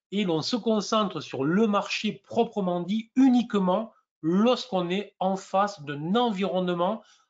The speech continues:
avec un avantage comparatif très clair. De la même manière,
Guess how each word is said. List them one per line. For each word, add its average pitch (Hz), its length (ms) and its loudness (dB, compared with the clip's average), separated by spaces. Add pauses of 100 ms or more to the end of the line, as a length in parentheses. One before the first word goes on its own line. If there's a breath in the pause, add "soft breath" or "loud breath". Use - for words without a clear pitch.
avec 185 280 -6
un 147 240 -2
avantage 190 800 0
comparatif 170 760 -2
très 196 220 -6
clair. - 300 -14 (1500)
De 139 80 -6
la 127 80 0
même 131 160 -6
manière, 156 580 -2